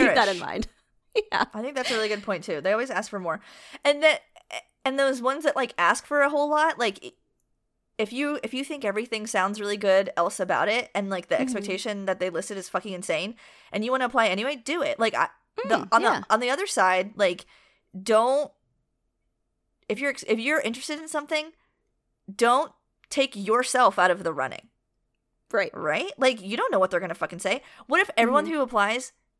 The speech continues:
Speaker 2: is fucking, like, half a brain? They're just, like, literally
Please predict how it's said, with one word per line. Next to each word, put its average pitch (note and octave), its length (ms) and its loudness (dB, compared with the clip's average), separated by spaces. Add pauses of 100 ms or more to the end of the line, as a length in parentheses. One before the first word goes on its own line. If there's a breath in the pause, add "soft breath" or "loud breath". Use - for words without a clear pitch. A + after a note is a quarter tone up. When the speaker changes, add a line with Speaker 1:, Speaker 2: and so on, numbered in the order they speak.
(240)
Speaker 2:
is A#3 260 -6
fucking, A#3 520 -6 (1400)
like, A3+ 260 4
half G#3+ 320 4
a G#3+ 60 0
brain? D#3 440 -4
They're G#3+ 120 2
just, A3+ 200 -2
like, A#3 160 2
literally C4+ 500 2